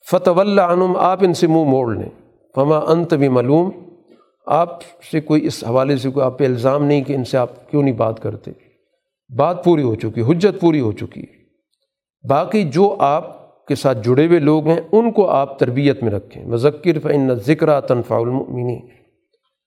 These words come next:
ان کو بار بار یاد دہانی کراتے رہیں، ان کی تربیت کا اہتمام کرتے رہیں۔ آپ کی اس یاد دہانی سے انہیں فائدہ ہوگا۔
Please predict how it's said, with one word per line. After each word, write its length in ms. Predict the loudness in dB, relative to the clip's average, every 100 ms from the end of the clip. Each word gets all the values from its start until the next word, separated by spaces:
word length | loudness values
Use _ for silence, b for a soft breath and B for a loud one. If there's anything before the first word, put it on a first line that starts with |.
| _ -2
ان 180 | 0
کو 120 | 0 2
بار 240 | 2 2
بار 180 | 2 2
یاد 220 | 2 0 2
دہانی 300 | 0 0 0
کراتے 380 | 0 0 0
رہیں، 200 | 0 0
ان 180 | 0 -2
کی 120 | -2
تربیت 440 | -2 -2 0 0 0
کا 80 | -2
اہتمام 440 | -2 -2 -2 -2
کرتے 340 | -2 -4 -2
رہیں۔ 220 | -2 -2 -4 -12 b b b
آپ 300 | 0 0 0
کی 100 | 0
اس 180 | -2 0
یاد 180 | 2 2 2
دہانی 260 | 2 2
سے 120 | 2 2
انہیں 220 | 2 2
فائدہ 300 | 0 0 0
ہوگا۔ 320 | -2 -6 -14